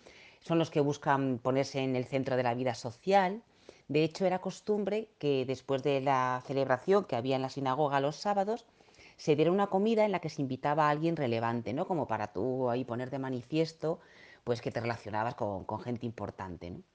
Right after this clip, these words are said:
Además, sabéis que para los judíos la familia es, es muy importante, ¿no? Que el mantener la unidad familiar y, y el sentido de pertenencia a la familia es muy importante, ¿no? También a nosotros nos ocurre, ¿no?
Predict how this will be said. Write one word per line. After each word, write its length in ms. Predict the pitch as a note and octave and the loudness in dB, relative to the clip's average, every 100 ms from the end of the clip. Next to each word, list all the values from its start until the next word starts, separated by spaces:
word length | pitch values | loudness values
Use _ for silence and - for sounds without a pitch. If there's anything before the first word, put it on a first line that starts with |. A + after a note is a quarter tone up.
| _ _ _ _ _ _ _ - - | _ _ _ _ _ _ _ -20 -18
Además, 440 | - D3 C3+ D3 F3+ | -4 0 2 2 0
sabéis 280 | G3+ E3+ - | 0 0 0
que 80 | |
para 400 | G#3+ D3+ B2+ B2 | -2 0 0 -2
los 160 | B2 C3+ | -4 -8
judíos 560 | - C3+ E3+ F#3 A3 - _ - - - | -6 -4 0 0 0 -10 _ -20 -20 -2
la 140 | C#3+ | -2
familia 600 | - C3+ C3+ C3+ E3+ E3 | 0 0 0 2 4 4
es, 400 | C#3 C3+ C3 - | 2 0 -4 -10
es 160 | D3 C#3 | -8 0
muy 120 | C#3+ | 2
importante, 720 | C3 A#2 A2+ - A2+ A2+ G2+ | 2 0 -4 -2 -2 -2 -4
¿no? 120 | D3 | -4
Que 220 | F3+ C3+ | -4 -4
el 140 | A#2+ B2 | -2 -2
mantener 420 | B2 A#2+ A#2+ C3 | -4 -2 -4 -2
la 80 | C#3+ | -2
unidad 260 | C3 C3+ | 0 -2
familiar 640 | - D3+ C3 A#2+ D3 D3 C3 | -2 -2 0 2 2 2 -2
y, 320 | C#3+ B2 A#2 | -8 -6 -6
y 100 | D#2+ | -2
el 100 | C3+ B2+ | -4 -2
sentido 460 | B2+ A#2 D#3 D3+ | -6 -2 0 2
de 120 | C3 | 0
pertenencia 800 | - B2 - B2 C#3+ - C3 A2+ - - - - | -2 -4 -4 -4 -4 -2 -4 -4 -8 -20 -20 -4
a 80 | B2+ | -2
la 140 | B2+ | -2
familia 580 | - B2 D3 D3 D3 - | -2 -2 0 0 -2 -2
es 180 | D#3 C#3 | -4 -2
muy 180 | C#3 B2+ | -2 -2
importante, 680 | B2 A#2 A2+ A#2+ A#2 A2+ G#2 | -4 -6 -8 -6 -8 -8 -10
¿no? 120 | E3+ _ _ _ - - - _ | -12 _ _ _ -20 -20 -20 _
También 400 | C3+ C#3+ E3 D#3+ | 2 4 4 2
a 100 | D3 | 0
nosotros 340 | D3 C3+ D#3+ E3+ | -2 0 0 0
nos 180 | D3 | -2
ocurre, 380 | C3+ - F#3+ F3+ | -4 0 0 0
¿no? 100 | E3+ | 0